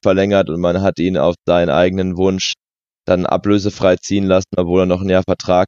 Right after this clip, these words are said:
hatte, einfach weil man nicht mit ihm geplant hat. Der, ja, das verstehen viele Fans auch nicht, weil er einer der Fanlieblinge war. Ähm, und vor allem so Sachen,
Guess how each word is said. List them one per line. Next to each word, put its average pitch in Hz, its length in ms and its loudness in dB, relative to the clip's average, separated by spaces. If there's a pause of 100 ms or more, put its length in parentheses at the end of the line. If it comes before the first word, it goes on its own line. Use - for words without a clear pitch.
hatte, 92 280 2
einfach 85 360 -2
weil 87 140 2
man 90 200 0
nicht 90 200 -4
mit 95 120 -2
ihm 85 140 -4
geplant 87 520 0
hat. 90 380 -2
Der, 76 380 0 (800)
ja, 82 260 2 (240)
das - 260 -14
verstehen 104 420 -4
viele 101 220 0
Fans 95 280 -2
auch 98 240 2
nicht, 92 160 -6
weil 90 140 4
er 85 140 4
einer 87 200 2
der 82 200 0
Fanlieblinge 90 960 -2
war. 90 260 2 (1120)
Ähm, 92 460 0 (800)
und 95 180 -10
vor 95 160 -2
allem 104 180 2
so 101 120 -4
Sachen, 107 260 -2